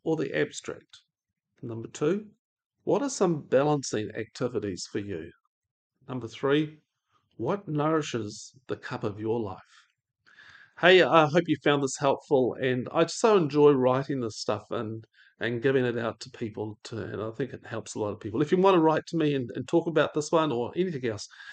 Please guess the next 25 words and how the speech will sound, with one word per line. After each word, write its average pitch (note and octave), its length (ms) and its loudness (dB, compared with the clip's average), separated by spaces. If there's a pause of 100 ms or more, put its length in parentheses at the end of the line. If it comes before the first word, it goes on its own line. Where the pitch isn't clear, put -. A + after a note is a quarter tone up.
(180)
it's C3 160 0
Barry D#3 460 4
at - 260 -4
turning F#3+ 260 2
the - 80 -2
page G#2+ 560 -8 (680)
dot - 600 2
co A2 300 -2 (340)
dot A2 240 0
N G2+ 180 -8
Z. F2 260 -6 (100)
And B2+ 240 -2
just C3 200 -10
another C3+ 260 2
big C3 240 -2
thank C3 280 -2
you B2+ 160 -6
to A2+ 280 -6
people B2 260 -4
who A#2 180 -6
support - 580 -2 (520)
what A2 220 -2
we're A2 100 -4
doing A#2 320 -2
here. A#2+ 340 -4